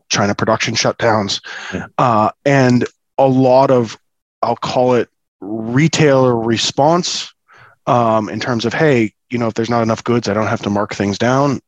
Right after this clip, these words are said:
Speaker 1: And a lot of rotation between everyone buying home stuff and then reemerging from covid and, and, and all of those things. Um, you know, the way, the way I try to describe it is every one of those in isolation,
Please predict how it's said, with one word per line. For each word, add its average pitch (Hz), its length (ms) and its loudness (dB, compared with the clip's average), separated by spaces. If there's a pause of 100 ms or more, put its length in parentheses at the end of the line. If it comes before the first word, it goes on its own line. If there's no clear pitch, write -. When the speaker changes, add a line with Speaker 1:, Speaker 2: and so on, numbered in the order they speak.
(140)
Speaker 1:
And 123 360 2
a 117 60 2
lot 131 220 4
of 117 80 -2
rotation 127 580 0
between 110 340 -2
everyone 127 320 0
buying 117 280 0
home 147 260 -2
stuff 123 380 -2
and 101 80 -6
then 104 340 -6
reemerging 123 500 2
from 101 140 -6
covid 101 560 -4
and, 87 200 -20 (120)
and, 104 320 -6 (540)
and 135 180 0
all 165 260 4
of 170 120 0
those 139 240 0
things. 131 680 -2 (120)
Um, 101 560 -2 (140)
you 127 80 -2
know, 120 120 0
the 113 80 -2
way, 110 220 -2
the 107 160 -6
way 117 160 0
I 110 80 -2
try 131 260 0
to 120 60 -2
describe 107 500 -2
it 104 60 -2
is 104 160 -2 (460)
every 185 220 2
one 143 260 2
of 156 100 -2
those 156 340 4
in 123 100 0
isolation, 120 840 -2